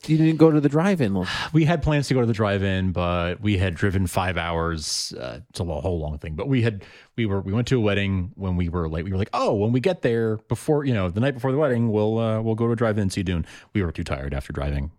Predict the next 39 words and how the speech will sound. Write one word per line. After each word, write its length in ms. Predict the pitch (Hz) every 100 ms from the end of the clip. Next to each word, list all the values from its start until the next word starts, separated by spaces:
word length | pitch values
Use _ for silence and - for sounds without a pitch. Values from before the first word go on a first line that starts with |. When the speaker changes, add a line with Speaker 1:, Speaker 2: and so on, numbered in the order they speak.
| _ -
Speaker 2:
uh, 200 | 71 71
through 240 | - 76
New 120 | 78
York 240 | 78 76 -
and 80 |
Boston 260 | 76 71 -
traffic, 360 | - 73 - -
so 180 | - 73
we, 200 | 73 71
we 140 | 73
didn't 240 | 73 69 71
end 120 | 69
up 80 | 71
doing 200 | 71 69
that. 180 | 65
So 80 | -
I 60 | 107
just 60 | 110
Speaker 1:
I 20 |
can 80 | 117
Speaker 2:
watched 20 |
it 40 | 90
Speaker 1:
understand 360 | 78 - 80
that. 80 | 80
You 80 | 87
Speaker 2:
at 40 |
Speaker 1:
don't 100 | 120
Speaker 2:
home. 60 | 123
Speaker 1:
wanna 220 | 110 101 - _
drive 320 | - 104 85
five 260 | - 95 85
hours 260 | 85 82 78
in 60 |
the 80 | 78
car 260 | - 87 76
just 240 | 85 85
to 60 | 73
go 120 | 78
sit 320 | - 95 -